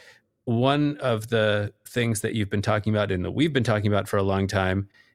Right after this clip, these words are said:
is the addition of the checkbox on the U S standard death certificate. What guarantee do we have that states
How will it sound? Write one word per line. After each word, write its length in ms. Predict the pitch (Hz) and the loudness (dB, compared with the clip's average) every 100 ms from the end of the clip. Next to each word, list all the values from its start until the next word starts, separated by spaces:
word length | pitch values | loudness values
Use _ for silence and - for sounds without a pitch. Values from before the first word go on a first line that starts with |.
| _ | _
is 320 | 104 101 95 | 2 4 2
the 160 | - 110 | 0 0
addition 400 | 101 123 - 120 | 2 2 2 2
of 160 | 107 98 | 0 2
the 320 | 101 95 95 _ _ | 0 0 -2 _ _
checkbox 580 | - 113 - 107 101 110 | -2 -2 0 0 0 0
on 100 | 98 | 0
the 100 | 95 | 0
U 200 | 98 104 | 2 2
S 160 | 98 - | 2 0
standard 380 | - 95 92 | -2 -2 -2
death 180 | 85 95 | -2 -4
certificate. 600 | - 95 92 - - - - _ _ _ _ _ _ _ | -4 -4 -6 -6 -8 -10 -14 _ _ _ _ _ _ _
What 400 | 120 120 175 - 123 | -4 0 0 0 0
guarantee 840 | 147 139 127 101 - 117 120 135 | 2 4 2 0 0 0 0 -2
do 200 | 135 120 | 0 0
we 160 | 120 123 | 2 0
have 560 | 120 123 120 160 - - _ _ _ | 0 2 2 0 -6 -18 _ _ _
that 440 | - 107 107 101 - _ _ _ _ _ | -2 4 4 4 -2 _ _ _ _ _
states 720 | - - 151 123 - - - | -6 0 2 2 0 -6 -6